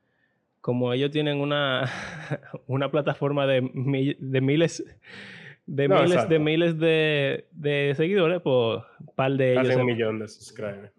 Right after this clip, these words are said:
Speaker 1: Exacto. Eh, pero en general, en YouTube la gente se queda más si te está viendo, si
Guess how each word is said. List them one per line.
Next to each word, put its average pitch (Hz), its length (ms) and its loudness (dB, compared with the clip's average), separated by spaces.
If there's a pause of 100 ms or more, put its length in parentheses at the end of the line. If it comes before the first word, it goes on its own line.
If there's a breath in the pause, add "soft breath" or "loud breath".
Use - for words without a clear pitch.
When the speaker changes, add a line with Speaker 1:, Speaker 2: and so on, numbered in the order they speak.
(100)
Speaker 1:
Exacto. - 440 -6 (760 soft breath)
Eh, 139 500 2
pero 240 200 4
en 190 60 2
general, 196 520 2
en 147 120 -2
YouTube 156 320 0
la 131 100 0
gente 127 420 0
se 120 160 -6
queda 127 200 0
más 123 220 -2
si 117 120 -6
te - 160 -8
está - 140 -6
viendo, 123 480 0
si 113 240 -8